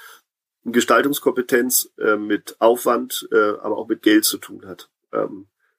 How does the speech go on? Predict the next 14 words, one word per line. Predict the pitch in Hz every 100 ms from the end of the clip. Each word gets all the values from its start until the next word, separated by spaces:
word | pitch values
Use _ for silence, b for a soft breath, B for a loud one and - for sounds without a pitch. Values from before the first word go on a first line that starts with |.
| _
also, | - 104 101 -
äh, | 95 - - -
das, | 101 - - -
äh, | - -
am | 113
Beispiel | 104 117 - 120 113
zum | 101 107
Beispiel, | 104 107 110 104
welchen | 107 110 -
Ort | 107 110 -
wähle | 98 98
ich | -
aus? | - 101 - - B B B _
Ähm, | 113 98 98 -